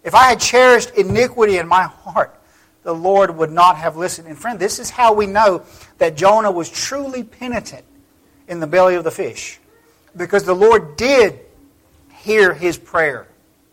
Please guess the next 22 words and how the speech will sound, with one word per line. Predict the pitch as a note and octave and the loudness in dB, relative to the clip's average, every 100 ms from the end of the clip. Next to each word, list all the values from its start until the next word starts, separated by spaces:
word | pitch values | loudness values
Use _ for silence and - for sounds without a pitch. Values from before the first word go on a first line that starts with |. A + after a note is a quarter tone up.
| _ _ _ _ _ _ _ _ _ _ _ _ _ _ _ _ | _ _ _ _ _ _ _ _ _ _ _ _ _ _ _ _
And | E3+ | -8
now | G3 C4+ B3+ | 4 8 8
with | A3 | 4
his | F#3+ | -2
fellowship | - A3+ C4 C4+ - B3+ | -2 4 6 6 2 -2
with | A3+ - | -4 -4
God | E3+ G#3 G#3 F#3+ | 6 8 8 4
restored, | E3+ C#3 - G3 F#3+ E3 | -4 -6 -2 2 2 0
he | E3 | -2
says | E3+ F#3+ F3+ F3+ | -6 0 2 2
in | - D3+ | -2 -4
verse | D3+ D#3+ - | -2 -2 -6
num-, | D#3+ E3 F3 - | -8 -8 -8 -6
number | E3+ D#3+ | -2 0
nine, | D#3 E3 D3+ B2 _ _ _ _ _ _ _ _ _ _ _ _ _ - _ | 2 2 2 -2 _ _ _ _ _ _ _ _ _ _ _ _ _ -20 _
"But | D3 - | -8 -4
I, | D#3+ E3+ C3+ A2 - _ _ _ _ _ _ _ _ _ _ _ _ _ _ _ _ _ _ _ | 4 4 4 -2 -18 _ _ _ _ _ _ _ _ _ _ _ _ _ _ _ _ _ _ _
with | D#3 D3+ | -18 -16
the | D3+ | -16
voice | C3 E3+ G3 - | -6 0 0 0
of | D#3+ | -8
thanksgiving." | - F3 F3+ - D3+ C3+ - | -4 -6 -4 -14 -12 -14 -14